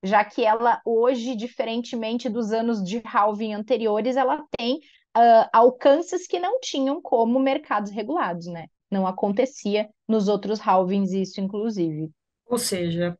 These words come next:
Speaker 2: possível candidato a notícias top três da semana que vem.
Speaker 1: Possível, possível.
Speaker 2: <laughs> Ok.
Speaker 1: Bom, vamos trocar de assunto? É, adoro os ditados que o Martim fica trazendo pra gente. Ele falou ali, "sobe no boato e cai no fato."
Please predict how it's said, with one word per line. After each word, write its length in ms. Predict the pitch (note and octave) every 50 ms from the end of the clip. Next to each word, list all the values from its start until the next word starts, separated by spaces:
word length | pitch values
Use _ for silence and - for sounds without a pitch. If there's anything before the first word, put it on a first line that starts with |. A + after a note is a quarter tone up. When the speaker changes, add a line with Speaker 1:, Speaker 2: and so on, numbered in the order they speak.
| _
Speaker 2:
possível 460 | _ B3 A3 - - - C4 B3+ C4+ C4
candidato 760 | - C4+ B3 A#3 A3+ G3+ G#3 G#3+ A3+ A3+ A3+ - B3 A#3+ A#3 -
a 240 | - A#3+ A#3+ A#3
notícias 1120 | A3+ A3 A#3 A#3 A3 - - A3 G#3 G#3+ - - A3 A3 A3 G#3+ - - - - - - - _ _ _
top 320 | - G#3+ G#3 G3+ - G#3 G#3+
três 400 | - G#3 G3+ G3 G3 G3+ F#3+ F3+
da 140 | F#3+ G3+ F#3
semana 340 | F#3 - F#3+ F#3+ F#3 F#3
que 160 | E3+ F3 F#3 F3
vem. 220 | E3+ D3+ D3+ -
Speaker 1:
Possível, 920 | - D4 C4+ C#4 C#4+ C#4+ - - D#4+ C4+ A#3+ A#3+ F#3+ G3 G3+ F3+ F#3 F3+ -
possível. 720 | - A#3 C#4+ C#4+ - A#3+ A3 A3+ G3+ G#3+ G3+ - F3+ F3+
Speaker 2:
<laughs> 260 | G3+ - - - -
Ok. 460 | - - G3 F3+ - A#3+ - - - - A3+ - - - _ _ _ _ _ _ _ _ - - - - - - - _ _ _ _ _ _ _ _
Speaker 1:
Bom, 260 | G3+ C4+ D4 D4 C#4+
vamos 160 | D4+ F4 G4
trocar 340 | G4+ A4+ G#4+ G#4 G#4 F4+ D#4
de 80 | B3+ C4+
assunto? 880 | C4 C4+ C4 - - F4 F4 E4+ D#4+ C#4+ A#3+ G3 _ G#3 F#3 F3 D3+ - -
É, 640 | - A#3 A#3 A#3 A#3 A#3 A3+ A3+ A3+ A3+ A3 A3 G#3 G#3 _
adoro 480 | - A#3+ A#3+ G#3+ B3 B3+ C#4+ D#4 D4 D#4+
os 100 | C4+ G3+
ditados 720 | G3 C4+ D4 - - D4+ B3+ A#3+ A#3 A#3 G3+ A#3 A3+ -
que 200 | _ _ - A#3+
o 100 | A3 G#3
Martim 460 | G#3+ G#3 G3+ G3+ G3+ - - A3+ G#3+ G#3
fica 280 | - G#3 G3 G#3+ G3
trazendo 360 | - G#3+ G3+ G3 G3+ G3 G3
pra 180 | G3 G3 F#3+ F#3+
gente. 300 | G#3 A#3 A3 G#3+ G#3 -
Ele 100 | F3+ F#3
falou 300 | F#3 - G#3 G3 G3+ G#3
ali, 320 | G#3 G3 G3 A3 A3 G3+
"sobe 360 | G3 - - - G#3 G3 G3 G#3
no 140 | G3+ G3+
boato 400 | F#3 F3 G3 G3 F#3+ G3 G3 -
e 20 | A3
cai 280 | - - - F3+ F3+
no 80 | F3+ E3+
fato." 560 | - - - A#3 A3+ G3+ - - _ F#3+ F3